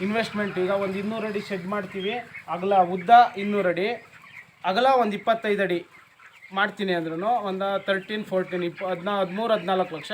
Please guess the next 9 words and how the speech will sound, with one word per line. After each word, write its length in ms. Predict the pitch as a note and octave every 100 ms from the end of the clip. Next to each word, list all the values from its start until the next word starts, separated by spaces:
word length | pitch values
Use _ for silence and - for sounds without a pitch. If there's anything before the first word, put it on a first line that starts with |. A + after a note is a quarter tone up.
| A3
ಖರ್ಚಾಗುತ್ತೆ 460 | F#3 - E3 D3+ C#3
ನಮ್ಗೆ. 320 | B2 A2 A#2+ - - -
ಒನ್ 340 | E3+ G3 G3+ F3+
ಫಾರ್ 300 | F#3 F#3+ G#3 - - - -
ಸ-, 360 | F#3+ F#3+ F3+ F3
ಒಂದ್ಸಲಿ 500 | F#3+ A3 G#3+ G3+ A3+
ನಾವು 180 | G#3+ F3+
ಇನ್ವೆಸ್ಟ್ಮೆಂಟ್ 540 | F3+ G3 F#3+ F#3 E3
ಮಾಡಿದ್ರೆ 580 | C#3+ C3 B2+ F3 A#3 -